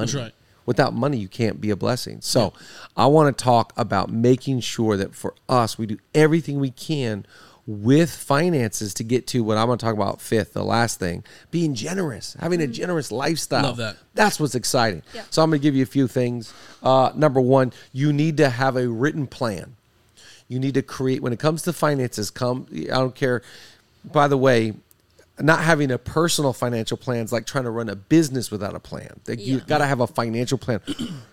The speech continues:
Speaker 2: No one wins on accident. In life, nobody wins on accident. You gotta be deliberate. We talk about this all the time. Set your intentions, set your expectation. So when I create a budget,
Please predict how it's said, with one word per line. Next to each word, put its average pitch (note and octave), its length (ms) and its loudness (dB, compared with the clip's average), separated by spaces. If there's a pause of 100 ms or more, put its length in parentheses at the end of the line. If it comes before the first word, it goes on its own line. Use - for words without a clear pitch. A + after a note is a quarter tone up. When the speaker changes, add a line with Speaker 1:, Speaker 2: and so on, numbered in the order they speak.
Speaker 2:
No D3 480 4
one F#3+ 340 6
wins D#3+ 240 4
on C3 120 6
accident. A#2+ 520 0
In D3+ 160 4
life, D#3 420 4
nobody C#3+ 640 6
wins A#2+ 240 2
on G#2 140 2
accident. - 380 -4
You A#2+ 120 -2
gotta C3 160 4
be B2+ 120 -2
deliberate. C3 680 2
We G2+ 80 -6
talk A#2+ 100 0
about A2+ 120 0
this G#2 100 -6
all B2 180 0
the - 80 -2
time. G#2+ 220 -4 (180)
Set - 420 0
your D3 140 2
intentions, C3 580 -4
set - 280 -2
your D3 140 -2
expectation. B2+ 760 -6 (320)
So B2+ 240 2
when A2+ 180 0
I B2 140 4
create D#3 400 0
a D3 80 2
budget, B2+ 560 0